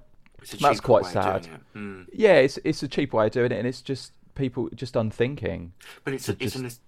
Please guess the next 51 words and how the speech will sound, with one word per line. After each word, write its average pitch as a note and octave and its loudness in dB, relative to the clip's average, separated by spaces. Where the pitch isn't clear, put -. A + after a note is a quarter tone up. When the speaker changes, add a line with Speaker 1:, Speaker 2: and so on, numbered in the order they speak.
Speaker 1:
a, - -18
it's A2 -10
a B2 -8
necessity B2 -10
in F#2+ -10
a F#2+ -12
way. G2+ -6
I F#2 -10
mean, F#2 -16
um, F#2 -12
I D2+ -10
th-, C2 -18
think G#2+ -14
if G2 -14
I've G2 -10
mentioned G#2 -10
to - -14
you, F2+ -14
my F#2+ -12
company, G2 -14
The F2 -20
Design G2 -12
Practice, - -18
we're G2 -8
sponsoring, F2+ -14
uh, F2 -12
Aylesford G2+ -12
num-, G2 -12
under F#2+ -16
nines G#2 -10
team D#2 -18
this - -20
season, E2+ -16
which F#2 -12
is F#2 -14
a, - -16
a - -18
massive A2+ -14
buzz F2+ -12
for - -20
me F2+ -16
to G2+ -14
have G2 -10
my G2 -8
logo F2+ -12
on F2+ -20
a F2+ -20
team F2+ -14
shirt, F#2 -12
you F2 -20
know. F#2 -16